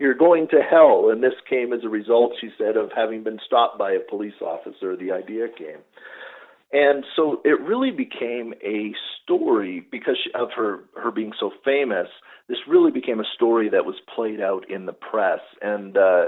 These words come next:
and the Los Angeles press at the time in some t-, in some ways was mercil-,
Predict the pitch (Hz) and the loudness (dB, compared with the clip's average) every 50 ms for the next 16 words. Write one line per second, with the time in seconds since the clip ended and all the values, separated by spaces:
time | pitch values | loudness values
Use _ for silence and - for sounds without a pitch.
0 | - - 110 110 113 113 113 123 - - - 127 131 131 120 117 107 104 - - | 0 -2 -2 -2 0 2 4 6 6 4 4 0 0 0 0 0 0 0 -2 0
1 | - - 165 - - - 135 - 104 104 - 131 120 120 120 117 113 101 101 - | 2 6 8 8 6 6 2 -8 -10 -8 -2 0 2 2 2 0 -2 -6 -6 -2
2 | - 120 120 123 113 - - - 104 107 104 110 110 - - 127 127 127 131 131 | -2 -2 -2 -2 -4 -6 -4 -2 -2 -4 -4 -6 -8 -4 -2 -2 -2 0 0 2
3 | 127 123 127 123 - 101 87 90 92 - - - - - - - _ - 117 131 | 2 2 0 -2 -4 -8 -8 -8 -10 -14 -18 -20 -20 -20 -20 -20 _ -2 2 2
4 | 139 135 - - 127 120 - | 2 2 2 0 0 0 0